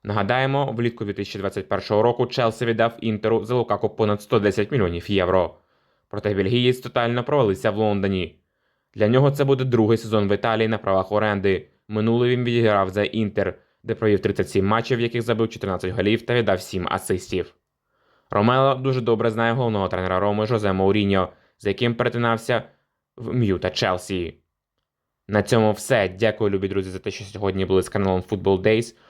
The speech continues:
Обов'язково поставте лайк цьому відео, якщо воно вам сподобалося. Підпишіться на канал та зустрінемося з вами вже дуже скоро. Бережіть себе та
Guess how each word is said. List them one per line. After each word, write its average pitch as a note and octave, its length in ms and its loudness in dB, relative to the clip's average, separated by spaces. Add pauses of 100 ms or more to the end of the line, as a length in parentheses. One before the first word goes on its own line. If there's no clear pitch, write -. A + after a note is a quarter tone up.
(160)
Обов'язково G#2 420 0
поставте G#2+ 400 -2
лайк G#2 280 0
цьому G#2 180 -4
відео, G2 220 0
якщо F#2 220 -2
воно G2 120 0
вам F#2+ 80 -2
сподобалося. A2 680 0 (240)
Підпишіться A2 580 -6
на G2+ 160 -2
канал A2+ 580 0 (280)
та B2 80 -8
зустрінемося A2+ 600 0
з G#2 60 -6
вами G#2+ 220 2
вже B2+ 220 0
дуже G2+ 300 2
скоро. F#2 560 0 (280)
Бережіть G#2 600 0
себе A#2 540 0 (300)
та G2+ 320 0